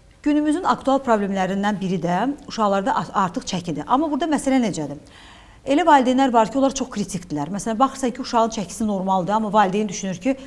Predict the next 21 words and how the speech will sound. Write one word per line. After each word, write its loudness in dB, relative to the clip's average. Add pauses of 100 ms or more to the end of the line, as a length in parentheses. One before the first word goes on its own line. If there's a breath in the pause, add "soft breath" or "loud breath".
(160 loud breath)
yox, -6
uşağım -2 (540 loud breath)
kökdür, 0 (600 loud breath)
çəkisinə -4
bir -6
qədər -2
diqqət -2
yetirməliyəm, 0 (120)
biraz -4
çörək -2
az 0
verim 2
və 0
yaxud -8
da -12
ki, -10
şirniyyatdan -6
uzaq 0
dursun. -2
Əslində -4
çox -2